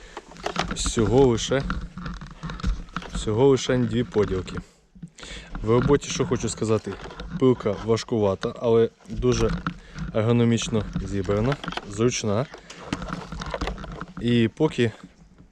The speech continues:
як вона пиляє, мені дуже подобається. Дуже швидко. І така, ну, е, с-, така собі електроракета. Так що працюємо далі. Так, друзі,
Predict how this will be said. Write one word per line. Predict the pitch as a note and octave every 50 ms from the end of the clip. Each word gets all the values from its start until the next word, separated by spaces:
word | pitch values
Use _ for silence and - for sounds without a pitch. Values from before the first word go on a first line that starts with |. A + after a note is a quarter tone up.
| _ _ _ _ -
як | A2+ A#2 A2 -
вона | - A2+ A2
пиляє, | G2+ - A2+ A#2 B2+ B2 A2 G2+
мені | G#2 G#2 G2+
дуже | F#2+ G#2+ A2+ G#2 G#2+ G2+
подобається. | - G#2 F#2 F#2+ F2+ F2 F2+ F2 - - - - - -
Дуже | G#2+ A2+ A2 A2+
швидко. | G#2 - - A#2+ - D#3 D3+ - - C#3 C3+ - - - - - - - - - - - - - - - - - - - -
І | F2+ G#2+ G2+
така, | - - G#2+ - - F#2+
ну, | G2 A#2 B2 B2 - - - - - -
е, | G#2+ A2 A2 G2 - -
с-, | - - - - -
така | - - - B2+
собі | - - A#2+ A2 G#2+ A2 F#2+ - - - A2+
електроракета. | A2+ A#2 A2 - - B2 A2+ G#2+ G#2+ - - A2 F#2+ - G#2 F2+ - - - - - - - - - - - - - - - - - - - - - - - - - B2+
Так | B2
що | - - A#2+
працюємо | - A2+ G#2 - - A#2+ A2+ A2 G#2
далі. | F#2 F#2+ F2+ F2+ F#2 F2+ F2+ - - - - - - - - - - - - - - - - - - - - - - - - - - - - - - _ - - - - -
Так, | E3 D#3 C#3+
друзі, | C3 C3 B2 G#2+ G#2+ G2+